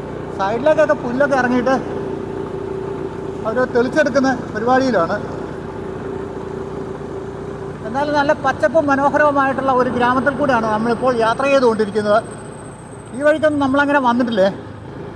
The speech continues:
മുണ്ടക്കയം പശ്ചിമ, പശ്ചിമ എന്നൊക്കെ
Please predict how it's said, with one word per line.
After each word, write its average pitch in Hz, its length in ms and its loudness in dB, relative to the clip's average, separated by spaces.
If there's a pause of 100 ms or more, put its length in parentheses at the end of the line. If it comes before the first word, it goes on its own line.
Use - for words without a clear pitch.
(1120)
മുണ്ടക്കയം 262 580 0 (100)
പശ്ചിമ, 262 400 0 (2000)
പശ്ചിമ 269 360 0
എന്നൊക്കെ 320 200 2